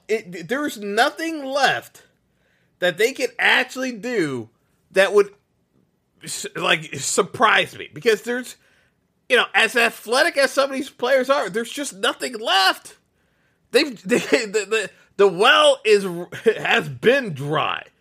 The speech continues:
So at the end of the day, why not be a little bit more creative and expand your horizons?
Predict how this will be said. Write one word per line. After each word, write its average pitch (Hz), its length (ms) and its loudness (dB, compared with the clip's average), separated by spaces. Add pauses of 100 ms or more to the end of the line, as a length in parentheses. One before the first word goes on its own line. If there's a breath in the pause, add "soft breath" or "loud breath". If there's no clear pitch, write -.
(320)
So 185 560 0
at 175 180 -2
the 202 220 -12
end 247 180 -2
of 247 140 -8
the 220 80 -10
day, 139 540 0 (400)
why 165 420 4
not 170 500 2
be 151 320 -2
a 123 80 -6
little 143 320 0
bit 156 180 -6
more 147 280 2
creative 120 880 -4 (920)
and 147 400 2 (440)
expand 165 560 0
your 147 80 0
horizons? 120 680 -6